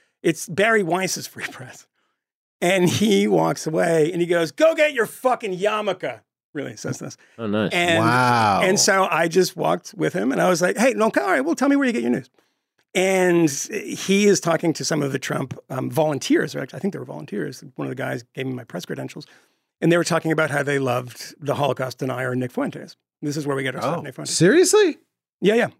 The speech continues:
Speaker 1: yeah. And they were like, "Oh, Nick Fuentes." So I did this piece, and I guarantee you, if I was the N P R person that got that, that would have been the piece, right?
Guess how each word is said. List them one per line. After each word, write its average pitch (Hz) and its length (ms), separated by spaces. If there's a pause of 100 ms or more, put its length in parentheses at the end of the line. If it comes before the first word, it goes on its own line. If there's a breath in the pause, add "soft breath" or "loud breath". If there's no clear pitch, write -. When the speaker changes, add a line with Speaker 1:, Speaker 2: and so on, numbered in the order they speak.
Speaker 1:
yeah. 165 160 (100)
And 175 100
they 196 100
were 208 80
like, 185 120
"Oh, 233 220
Nick 247 160
Fuentes." 240 580
So 202 380 (180)
I 175 140
did 269 160
this 311 120
piece, 240 440 (880)
and 165 100
I 202 60
guarantee 254 480
you, 147 200
if 147 140
I 156 140
was 156 160
the 147 160
N 151 120
P 143 120
R 180 160
person 143 380
that - 80
got - 240
that, - 260 (460)
that 156 180
would 151 100
have 139 100
been 131 180
the 123 60
piece, - 440 (160)
right? 143 240